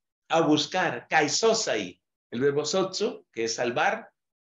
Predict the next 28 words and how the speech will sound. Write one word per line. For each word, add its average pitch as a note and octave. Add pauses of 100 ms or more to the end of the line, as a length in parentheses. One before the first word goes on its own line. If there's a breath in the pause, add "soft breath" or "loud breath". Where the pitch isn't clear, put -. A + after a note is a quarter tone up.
(260)
ha B2+
venido D3+
a B2+
buscar D#3 (320)
y C#3
a A#2+
salvar A#2+
lo A#2+
que G#2+
estaba G2+
perdido. F2 (1160 soft breath)
Y D3+
aquí E3+
concluimos F#3 (340)
con C#3+
lo C#3
que C#3
habíamos D#3+
dicho D#3+
al E3+
principio. B2
Mira D3+
el E3
verbo D#3
que C#3+
aparece B2
aquí, E3+
tsetesai. A#2